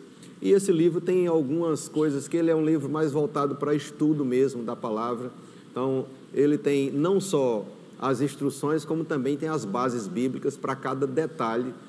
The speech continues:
com chaves de sabedoria. O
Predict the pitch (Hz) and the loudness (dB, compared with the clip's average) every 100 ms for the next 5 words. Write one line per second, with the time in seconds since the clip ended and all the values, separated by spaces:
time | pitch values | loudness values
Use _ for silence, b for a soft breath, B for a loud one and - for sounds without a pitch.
0 | B 147 143 - 139 131 113 131 139 120 | B -6 -4 0 0 0 -2 -4 -2 0
1 | 131 117 104 123 131 - B B B - | 2 2 0 0 -2 -6 B B B -20
2 | - - 170 160 | -12 0 4 4